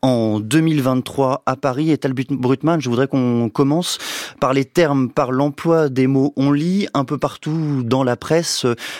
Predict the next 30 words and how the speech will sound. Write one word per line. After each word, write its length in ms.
la 80
libération 880
des 220
camps 260
nazis 400
dont 200
on 120
commémore 460
les 280
quatre-vingts 840
ans. 160
Pourquoi 240
remettez-vous 600
en 80
cause 360
aujourd'hui, 580
euh, 160
ce 200
terme-là ? 720
celui 280
de 140
libération ? 840
Et 80
pourquoi 240
les 260
historiens 380
préfèrent-ils, 640
euh, 180
celui, 420
euh, 140